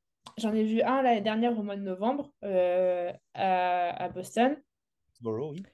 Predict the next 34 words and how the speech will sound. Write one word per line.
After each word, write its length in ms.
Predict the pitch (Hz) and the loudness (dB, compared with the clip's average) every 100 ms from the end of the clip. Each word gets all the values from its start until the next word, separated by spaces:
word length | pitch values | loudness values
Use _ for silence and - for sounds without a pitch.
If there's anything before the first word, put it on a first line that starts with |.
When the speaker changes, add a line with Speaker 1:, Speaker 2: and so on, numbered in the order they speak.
| _ | _
Speaker 1:
Et 80 | 208 | 2
j'ai 140 | 214 220 | 4 6
fait 120 | 269 | 6
l'aller-retour, 540 | 247 214 226 - 269 233 | 6 4 2 0 2 4
euh, 260 | 196 190 | 4 4
à 140 | 180 190 | 2 2
New 160 | 202 | -2
York 340 | 202 226 226 196 190 | 0 0 -2 -14 -12
pour 100 | 185 | -8
voir 140 | 196 | -6
le 100 | 190 | -6
match. 340 | 180 190 - _ _ _ _ - _ _ _ - | -8 -10 -12 _ _ _ _ -20 _ _ _ -20
Speaker 2:
D'accord. 300 | 127 113 - _ _ - - _ _ _ _ _ - - _ _ _ _ | -20 -20 -20 _ _ -20 -20 _ _ _ _ _ -20 -20 _ _ _ _
Remettre 280 | 131 139 143 | -6 -6 -2
live 140 | 151 | -4
stadium. 380 | 147 139 117 104 | -4 -10 -8 -10
Eh 40 | 110 | -8
ben, 120 | 113 | -8
tu 120 | 113 | -6
m'aurais 220 | 135 127 | -6 -6
dit, 200 | 123 156 _ _ _ _ | -6 -8 _ _ _ _
je 140 | 107 139 | -8 -8
t'aurais 360 | 147 156 156 160 | -4 -4 -4 -6
incrusté 340 | 139 147 175 | -12 -10 -10
dans 180 | 160 135 | -8 -8
un 100 | 147 | -8
super 520 | - - 160 151 170 | -12 -16 -14 -6 -4
bon 120 | 160 | -4
tailgate. 320 | 160 135 110 | -6 -4 -4
La 80 | 104 | -6
prochaine 260 | 110 131 131 | -8 -8 -8
fois, 140 | 131 135 | -6 -6
n'hésite 240 | 120 113 | -6 -6
pas. 180 | 143 | -8